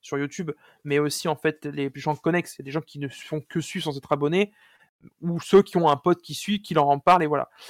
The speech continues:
Donc, ça va avoir un impact, même s'il y aura toujours les mecs qui veulent rester dans leur coin, ils resteront dans leur coin, il y en a toujours eu, il y en aura toujours.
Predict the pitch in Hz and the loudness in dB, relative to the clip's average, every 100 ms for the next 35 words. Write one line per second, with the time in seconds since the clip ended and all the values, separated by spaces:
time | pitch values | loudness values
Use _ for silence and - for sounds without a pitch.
0 | - 151 143 - - - 143 165 180 165 | -8 -4 -4 -6 -4 2 4 4 4 2
1 | 156 151 - 196 - 165 - 156 151 - | 0 0 0 0 0 -6 -2 0 0 0
2 | 175 156 165 - 139 143 - 143 131 180 | -2 0 -2 -6 -6 -6 -6 -6 -4 -4
3 | 160 139 151 160 139 131 - 170 165 143 | -4 -6 -6 -4 -4 -6 -2 0 0 -4
4 | 139 - 147 180 156 143 143 156 160 143 | -8 -4 -2 0 0 -4 0 -2 -2 -6
5 | 135 | -6